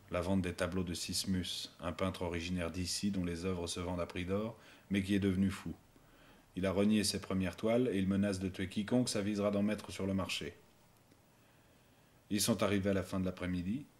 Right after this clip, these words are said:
et ils sont tout de suite allés au bar, en plaisantant. Mais on voyait sur leur visage qu'ils étaient au courant des menaces de Sismus et qu'ils n'en menaient pas large. Après le dîner, ils se sont tous retrouvés dans le salon.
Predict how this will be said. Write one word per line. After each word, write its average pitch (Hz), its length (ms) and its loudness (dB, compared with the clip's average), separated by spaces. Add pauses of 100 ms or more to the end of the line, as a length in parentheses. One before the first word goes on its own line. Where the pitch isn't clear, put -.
et 90 60 -4
ils 92 80 -2
sont 95 160 -4
tout 104 100 -4
de 92 80 -6
suite 101 180 -4
allés 98 120 0
au 95 100 0
bar, 82 300 -6 (160)
en - 80 -6
plaisantant. 90 500 -6 (1300)
Mais 90 80 0
on 90 60 0
voyait 90 220 2
sur 90 200 -2
leur 87 100 0
visage 90 380 -2
qu'ils 87 180 -6
étaient 85 160 -6
au 82 60 -4
courant 87 260 -6
des 87 140 -4
menaces 85 280 -6
de 82 120 -8
Sismus 95 420 -4 (120)
et - 40 -8
qu'ils - 160 -8
n'en 87 80 -4
menaient 87 220 -4
pas 85 140 -4
large. 82 360 -6 (1400)
Après 101 240 2
le 101 60 4
dîner, 110 380 4 (380)
ils 98 80 -6
se 107 120 0
sont 104 180 -2
tous 120 180 0
retrouvés 107 380 2
dans 101 80 4
le 98 80 0
salon. 90 320 -2